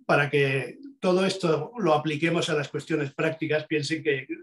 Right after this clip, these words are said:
yo esto lo discutí con la editorial Acantilado y al final se convencieron de esta apuesta en cierto modo arriesgada, porque es un poco contraria a la comercialidad,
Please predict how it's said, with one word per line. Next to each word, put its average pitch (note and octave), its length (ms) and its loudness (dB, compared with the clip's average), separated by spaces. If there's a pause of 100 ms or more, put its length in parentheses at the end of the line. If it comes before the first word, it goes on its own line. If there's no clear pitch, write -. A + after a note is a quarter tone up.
(100)
yo D3 180 2
esto D3+ 200 0
lo D#3 120 4
discutí C#3 460 -6
con C3+ 240 -2
la B2 300 2
editorial C3 460 -2
Acantilado C3+ 760 -2
y B2+ 180 -16
al B2+ 120 -6
final D#3 460 0 (500)
se D3 200 -2
convencieron D#3+ 1000 2
de C#3 240 0
esta C#3+ 360 2
apuesta D3+ 440 0
en C3+ 80 -8
cierto D#3+ 320 -2
modo E3 220 2
arriesgada, C#3+ 760 -2
porque C3+ 220 -10
es - 100 -6
un C#3+ 80 -16
poco C3+ 340 -4
contraria B2+ 600 -4 (480)
a C#3 200 0
la C3 260 4
comercialidad, C#3+ 920 0